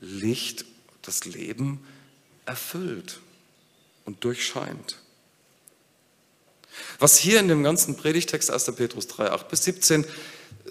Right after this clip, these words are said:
so benannt wird mit, mit, mit ganz klaren Ansagen, vergeltet nicht, ja,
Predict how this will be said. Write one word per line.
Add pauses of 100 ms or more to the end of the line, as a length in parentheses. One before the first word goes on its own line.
(120)
so
benannt
wird
mit,
mit,
mit
ganz
klaren
Ansagen,
vergeltet
nicht,
ja,